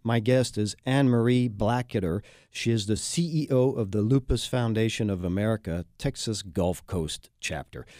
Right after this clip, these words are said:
They're online at lupus dot org, lupus dot org front slash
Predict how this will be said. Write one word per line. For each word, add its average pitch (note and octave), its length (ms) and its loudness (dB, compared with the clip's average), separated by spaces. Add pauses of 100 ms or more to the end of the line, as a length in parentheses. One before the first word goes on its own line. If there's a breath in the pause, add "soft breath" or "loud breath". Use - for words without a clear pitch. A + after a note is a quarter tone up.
(240 loud breath)
They're D3 260 6
online D#3+ 560 6
at A#2+ 180 0
lupus D#3 540 2
dot A#2+ 400 2
org, C3 560 2 (400)
lupus D3+ 540 2
dot A#2 320 2
org C3 760 4
front - 380 -4
slash C3+ 480 -2